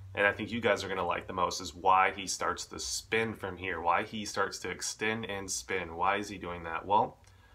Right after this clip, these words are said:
I would say is because he's trapped. He's stuck here. So his elbow is kinda behind rib cage almost. It's definitely behind the hip line, and he's stuck at this position. So most players are gonna block it way right from here, or they're gonna flip it over and they're gonna hit a big old snipe hook to the left in the water, right?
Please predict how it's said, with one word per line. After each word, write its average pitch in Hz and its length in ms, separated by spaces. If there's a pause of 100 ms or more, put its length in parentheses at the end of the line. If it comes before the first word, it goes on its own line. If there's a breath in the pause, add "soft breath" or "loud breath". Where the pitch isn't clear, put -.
(120)
I 107 140
would 123 160
say 110 180
is 104 120
because 101 300
he's 98 180
trapped. 95 480 (260)
He's 98 180
stuck 98 340
here. 78 260 (240)
So 110 120
his 101 140
elbow 123 380
is 101 120
kinda 113 240
behind 107 580
rib 107 180
cage 107 320
almost. 101 640 (300 soft breath)
It's - 140
definitely 104 400
behind 104 240
the 98 40
hip 98 220
line, 95 460 (200)
and 110 100
he's 101 280
stuck - 640
at 92 140
this 95 140
position. 87 580
So 95 160
most 98 340
players 101 300
are 95 40
gonna 92 120
block 92 400
it 92 100
way 95 160
right 92 300
from 117 120
here, 143 280
or 104 120
they're 95 120
gonna 95 120
flip 107 320
it 101 100
over 98 260
and 92 100
they're 90 80
gonna 92 140
hit 92 80
a 90 40
big 92 200
old 87 180
snipe 95 340
hook 92 220
to - 100
the 87 80
left 92 380
in 87 120
the 85 80
water, 80 500
right? 92 260